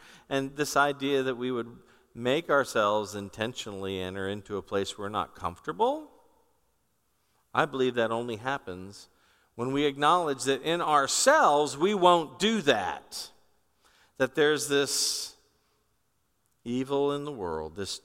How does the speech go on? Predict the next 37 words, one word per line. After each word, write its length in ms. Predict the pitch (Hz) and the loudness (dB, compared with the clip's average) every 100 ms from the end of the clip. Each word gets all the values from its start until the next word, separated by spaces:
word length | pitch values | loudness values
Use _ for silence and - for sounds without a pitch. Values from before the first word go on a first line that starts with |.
| - | -2
darkness 680 | 110 123 - 143 147 - | 2 2 -2 -10 -10 -10
into 400 | - 107 - 107 | -10 -12 -12 -14
which 400 | 95 120 147 - | -8 -6 -6 -8
we 160 | 110 110 | -10 -6
are 200 | 80 80 | -4 -6
sucked 760 | - - - - 151 - _ - | -6 -8 -8 -6 -6 -8 _ -16
and 220 | 92 90 | -14 -14
drawn, 540 | 92 113 139 147 147 127 | -8 -2 0 2 0 -2
and 140 | 98 | -6
it 240 | 90 - - - - _ - | -10 -12 -16 -20 -20 _ 0
comes 360 | 147 160 156 | 2 2 0
from, 360 | - 135 120 110 - - _ - | -4 -4 -4 -8 -18 -20 _ -8
from 200 | 127 120 | -4 -2
a 60 | |
place 580 | - - 147 147 - - - | -4 -2 -2 0 -2 -4 -4
outside 720 | 120 131 - - 131 151 165 | -6 -4 -4 -4 -4 -4 -2
of 120 | 143 | 0
ourselves 560 | 117 110 - 117 113 107 | -2 -2 -2 -2 -2 -4
that 120 | 120 | -4
would 200 | 120 113 | -4 -6
call 400 | - 143 156 135 | -6 -2 0 0
us 220 | 110 104 | -2 -2
into 240 | 131 107 107 | -10 -10 -8
isolation. 960 | 117 110 - 110 107 110 - 90 85 82 - - | -6 -6 -6 -6 -4 -4 -6 -10 -12 -16 -20 -10
And 160 | 110 113 | -6 -4
it 60 | |
is 260 | 117 117 - | -4 -4 -4
the 140 | 110 | -4
light 340 | 107 123 196 202 | -2 0 2 2
and 140 | 170 | 0
the 80 | 143 | 0
love 240 | 131 131 | 2 0
of 160 | 127 104 | -2 -2
God 380 | 101 95 95 98 | 0 0 0 -6
that 160 | 92 | -10
calls 380 | - 131 131 117 | -4 0 0 2
us 380 | 117 107 - | 0 0 -4